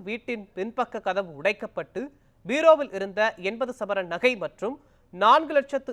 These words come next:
எழுபத்தைந்தாயிரம் ரூபாய் பணம் கொள்ளையடிக்கப்பட்டிருப்பதைக் கண்டு அதிர்ச்சியடைந்தார். இதுகுறித்து ஆசிரியை அளித்த புகாரின் பேரில் வழக்கு பதிவு செய்த காவல்துறையினர்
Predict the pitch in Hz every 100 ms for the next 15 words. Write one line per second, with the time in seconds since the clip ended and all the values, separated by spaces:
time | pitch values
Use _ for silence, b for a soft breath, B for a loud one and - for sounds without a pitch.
0 | 190 233 262 247 233 220 214 220 190 185
1 | 190 190 185 185 226 254 196 214 247 226
2 | 202 190 - _ 196 175 175 170 165 170
3 | 180 170 170 233 247 151 120 147 165 -
4 | - _ _ _ _ _ _ _ _ _
5 | 233 285 254 240 - 277 - _ _ -
6 | 214 269 294 262 247 202 208 214 196 170
7 | 220 226 220 - 151 160 285 b b -
8 | 185 285 302 285 269 254 247 226 220 190
9 | 208 240 - 190 180 170 240